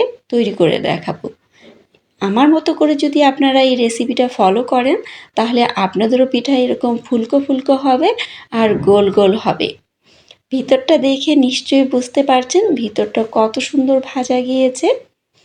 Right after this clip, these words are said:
তাই সহজভাবে দেখানোর জন্য আমি চেষ্টা করেছি মনোযোগ সহকারে রেসিপিটা দেখবেন। চলেন তাহলে দেখে নেওয়া যাক যে আজকের রেসিপিটা আমি কিভাবে তৈরি করেছি।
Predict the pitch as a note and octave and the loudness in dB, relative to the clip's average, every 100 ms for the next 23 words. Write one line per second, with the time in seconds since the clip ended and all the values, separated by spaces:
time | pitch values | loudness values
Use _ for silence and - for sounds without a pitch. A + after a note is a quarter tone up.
0 | _ _ _ _ _ - G#3+ G#3 - A#3+ | _ _ _ _ _ -4 -2 0 0 0
1 | C#4+ D4+ D#4 D4+ D4 C4 B3+ - C4+ C4+ | 0 -2 2 4 4 4 0 -2 -2 -2
2 | A#3 C4 A#3+ C4+ A4 - - - - G#3+ | 2 2 4 2 0 -2 -18 -20 -8 -2
3 | G#3+ A3 A3 A3 C4+ C4 C4 B3+ B3+ F4+ | -2 0 0 0 0 2 4 4 4 4
4 | G4+ G#3+ G3+ F#3+ G3 - A3 G#3+ G#3 C#4 | 4 4 0 -2 -4 -4 -4 -4 -4 0
5 | F#4 A3 E3+ - - D#3 E4+ A#4 B3 G#3 | 0 0 -2 -4 -4 0 0 -2 0 0
6 | D#3+ - - - - - - _ _ - | 0 0 -4 -6 -16 -20 -20 _ _ -2
7 | A3+ A#3+ B3 B3+ B3+ B3+ B3+ B3 C4+ B3+ | 0 0 0 0 2 2 0 -2 0 0
8 | B3+ B3 F#4 A4+ - - - F#3+ - A3 | 0 0 0 0 -2 -6 -4 -6 -6 -4
9 | G#3+ G#3 - - B3 A#3+ A#3 C4 - - | -4 -4 -4 -4 -2 -2 -2 -4 -8 -6
10 | G#3 A3+ A3 C#4 C#4 E3+ D#3 - - - | -2 -2 0 0 0 0 -2 -4 -4 -4
11 | - - | -6 -8